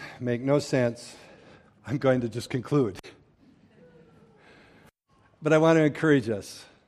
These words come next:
I want to make two things really clear. Number one, judgment-wise, when we accept Jesus Christ as our Lord and Savior, our sins are forgiven.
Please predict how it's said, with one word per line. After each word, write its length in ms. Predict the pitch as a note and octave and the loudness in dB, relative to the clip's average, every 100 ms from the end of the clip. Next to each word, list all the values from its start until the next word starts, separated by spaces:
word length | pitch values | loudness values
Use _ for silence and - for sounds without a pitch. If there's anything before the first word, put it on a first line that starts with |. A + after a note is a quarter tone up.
| _ _ - - - _ _ | _ _ -20 -18 -18 _ _
I 120 | C3 | -2
want 160 | C#3 D3 | 2 2
to 40 | |
make 200 | C#3+ C3 | 2 -2
two 120 | - E3 | -2 -2
things 320 | E3+ B2+ A#2 | 0 0 0
really 240 | C3 B2+ | 0 0
clear. 340 | - A2 F#2 - _ _ _ _ _ - | -4 -8 -10 -14 _ _ _ _ _ -2
Number 280 | C#3 C#3+ B2+ | 0 2 2
one, 460 | B2+ A#2 G2+ G#2 - _ _ _ _ _ G#2+ | 2 0 -2 -8 -18 _ _ _ _ _ -2
judgment-wise, 920 | D3+ D#3 D3 D3+ C3 B2+ C3 B2+ - | 2 2 2 0 2 2 2 0 -4
when 140 | A2+ | -4
we 120 | C3+ | -2
accept 340 | C#3 - C3 C3 | -2 -4 -6 -4
Jesus 300 | B2+ A#2 - | -6 -6 -2
Christ 320 | B2 A#2 - | -2 -2 -6
as 60 | |
our 100 | G#2+ | -6
Lord 180 | G#2 G#2+ | -4 -4
and 100 | G#2+ | -6
Savior, 400 | - G2+ F#2 F2 - _ _ _ _ _ _ _ _ _ _ _ _ _ _ _ _ | -6 -8 -8 -16 -20 _ _ _ _ _ _ _ _ _ _ _ _ _ _ _ _
our 100 | B2 | -10
sins 260 | G#2+ C#3 B2+ | -8 -8 -6
are 60 | B2+ | -8
forgiven. 480 | C3 C3+ A#2 E2+ | -2 0 0 -6